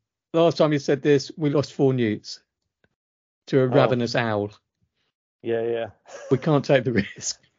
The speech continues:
Speaker 2: Good, uh, good choice of adjective there for the owl.
Speaker 1: Yeah.
Speaker 2: I appreciate that one. Ravenous
Speaker 1: Good.
Speaker 2: owl. Yeah, it really tells a story about this owl. I like that.
Speaker 1: Um, do you know why Greenland is called Greenland?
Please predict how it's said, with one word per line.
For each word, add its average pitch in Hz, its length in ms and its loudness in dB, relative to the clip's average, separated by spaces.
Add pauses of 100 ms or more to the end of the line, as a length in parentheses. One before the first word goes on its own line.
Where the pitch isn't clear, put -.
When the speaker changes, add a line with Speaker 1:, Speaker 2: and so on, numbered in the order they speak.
(760)
Speaker 2:
Good, 160 220 0
uh, 147 360 6
good 143 420 -12
choice 147 360 -6
of 131 160 -10
adjective 127 560 -12
there 117 180 -8
for 123 100 -16
the 120 140 -8
owl. 107 320 -12 (480)
Speaker 1:
Yeah. 117 200 -4 (640)
Speaker 2:
I 113 40 -14
appreciate - 440 -14
that 104 180 -14
one. 107 160 -16 (240)
Ravenous 131 560 0
Speaker 1:
Good. - 100 -16
Speaker 2:
owl. 123 360 -6 (420)
Yeah, 127 160 2
it 113 60 -2
really 151 280 -2
tells 143 260 0
a 135 60 -12
story 147 400 -4
about 117 160 -8
this - 140 -20
owl. 110 340 -16 (1000)
I 117 60 -12
like 120 220 -6
that. - 180 -20 (1200)
Speaker 1:
Um, 147 200 6
do 175 120 0
you 170 180 8
know 165 220 4
why 165 200 6
Greenland 135 580 2
is 107 100 -2
called 120 240 -2
Greenland? 104 640 0